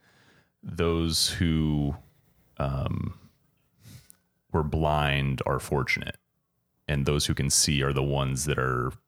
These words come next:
essentially in trouble." Um, 'cause I think as soon as you know what the right path is and you don't take it, that is what sin actually is.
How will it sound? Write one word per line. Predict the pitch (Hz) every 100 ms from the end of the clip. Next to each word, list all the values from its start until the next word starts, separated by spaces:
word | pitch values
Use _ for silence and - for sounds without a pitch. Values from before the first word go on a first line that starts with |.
| _ _ _
essentially | - 73 69 65
in | 65
trouble." | - - 50 - _ _ _ _ _ _ _ _
Um, | 73 65 62 65
'cause | 67
I | 73
think | - - 85 76 -
as | -
soon | - 98 95
as | 85 82
you |
know | 80 78 78 76 71 69 69 - -
what | - 76
the | 71
right | 71 -
path | - 67 73
is | 80 80 80 - -
and | 80
you | 73 67 - _
don't | 76 69 78 - _ _ _ _ _ _ -
take | 76 -
it, | 92 98 - _ _ _ _ _ _ _ -
that | 76 76 73 73
is | - 71
what | 69 -
sin | - 76
actually | 65 - - - 53
is. | - - - -